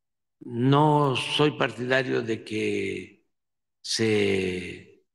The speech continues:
este, oculte la información. No sé por qué lo, eh, hicieron. Voy a preguntar para que,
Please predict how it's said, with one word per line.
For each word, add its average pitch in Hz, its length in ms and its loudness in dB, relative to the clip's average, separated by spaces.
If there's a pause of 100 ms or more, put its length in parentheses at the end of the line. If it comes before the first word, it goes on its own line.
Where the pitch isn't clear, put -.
(640)
este, 95 1080 -6 (580)
oculte 135 840 2 (500)
la 101 120 -6
información. 113 680 0 (1120)
No 127 140 -2
sé 139 160 2
por 120 180 0
qué - 140 -4
lo, 101 680 -4 (1040)
eh, 90 340 -12
hicieron. 135 640 0 (880)
Voy 123 260 4
a 92 560 0
preguntar 110 580 -2 (1700)
para 147 400 2
que, - 720 -4